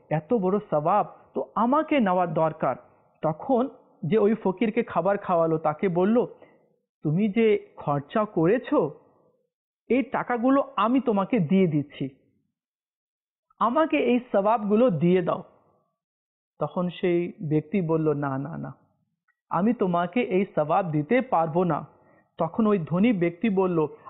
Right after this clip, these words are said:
"আমার কাছ থেকে হাজার টাকা, লক্ষ টাকা নিয়ে নাও, কিন্তু আমাকে এই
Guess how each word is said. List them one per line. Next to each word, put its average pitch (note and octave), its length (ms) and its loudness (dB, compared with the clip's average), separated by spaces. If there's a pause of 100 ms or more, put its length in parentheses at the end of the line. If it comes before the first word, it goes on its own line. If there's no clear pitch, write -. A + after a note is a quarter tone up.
"আমার A#3 320 0
কাছ A#3 180 -4 (100)
থেকে A#3+ 220 0
হাজার G#3+ 400 0 (120)
টাকা, G#3 300 0
লক্ষ A3+ 380 0
টাকা C#4 380 0
নিয়ে D4+ 300 4
নাও, A3 280 2 (420)
কিন্তু B3 240 2
আমাকে A3 500 0
এই G#3 200 0